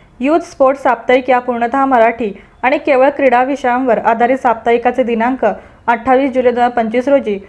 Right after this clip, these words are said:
कुपवाड येथे नुकतेच उद्घाटन नामवंत समाजसेवक आणि वेध शाळाचे कार्यकारी सदस्य प्रकाश सोमण यांच्या हस्ते संपन्न झाले.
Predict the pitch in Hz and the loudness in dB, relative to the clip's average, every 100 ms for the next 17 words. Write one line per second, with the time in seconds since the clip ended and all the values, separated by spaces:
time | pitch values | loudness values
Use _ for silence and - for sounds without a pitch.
0 | _ - 285 277 320 339 320 311 294 285 | _ -4 -2 2 2 2 0 -2 0 0
1 | 294 269 233 262 262 220 196 - 226 226 | 0 -2 0 0 0 -2 -4 -6 0 2
2 | 233 247 233 254 247 220 240 277 233 220 | 2 0 0 0 0 0 2 2 2 2
3 | 220 233 226 240 254 254 220 220 262 262 | 0 0 2 2 2 2 2 2 0 2
4 | 214 226 269 254 214 - - - 269 269 | 0 2 0 -2 -4 -12 -20 -2 2 4
5 | 294 - 214 - - 262 240 254 285 262 | 2 2 0 -2 -8 -4 0 0 0 0
6 | 240 247 226 220 240 240 269 247 214 220 | 0 -2 -2 0 0 0 -2 -4 -2 0
7 | 226 226 185 | 0 0 -2